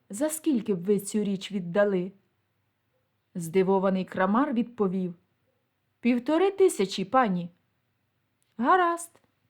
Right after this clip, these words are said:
я беру». Літератор, що й досі не помічав її, повернувся раптом і уважно, поглядом спостережливим,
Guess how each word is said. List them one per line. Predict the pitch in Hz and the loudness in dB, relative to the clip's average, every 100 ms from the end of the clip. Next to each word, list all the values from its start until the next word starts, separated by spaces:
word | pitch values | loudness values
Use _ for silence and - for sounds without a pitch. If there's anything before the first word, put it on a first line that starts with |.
| _ _ | _ _
я | 196 214 202 | -2 2 2
беру». | 202 311 320 302 - _ _ _ _ _ _ _ _ _ _ - | 2 2 0 -4 -10 _ _ _ _ _ _ _ _ _ _ -4
Літератор, | 190 214 226 269 370 370 349 330 _ _ | -2 0 2 2 0 -4 -6 -8 _ _
що | - - 196 | -8 0 2
й | |
досі | 185 330 - 285 | 4 0 0 0
не | 240 | 0
помічав | 208 190 185 240 311 | 0 -2 -2 -2 -2
її, | 294 285 277 277 277 - _ - | 0 0 0 0 -4 -16 _ -4
повернувся | 196 190 180 233 359 - 294 | 0 2 4 2 2 -2 0
раптом | 294 294 294 - 277 262 - _ | 2 0 -2 -2 -2 -2 -4 _
і | 202 196 | -10 -8
уважно, | 196 170 175 226 311 330 311 311 320 _ _ _ - | -8 -6 0 2 0 -4 -8 -8 -10 _ _ _ -2
поглядом | 302 311 214 190 185 | 0 2 0 0 -4
спостережливим, | - 190 180 180 185 240 302 285 285 285 285 | -4 -6 -6 -4 0 0 0 -2 -2 -2 -2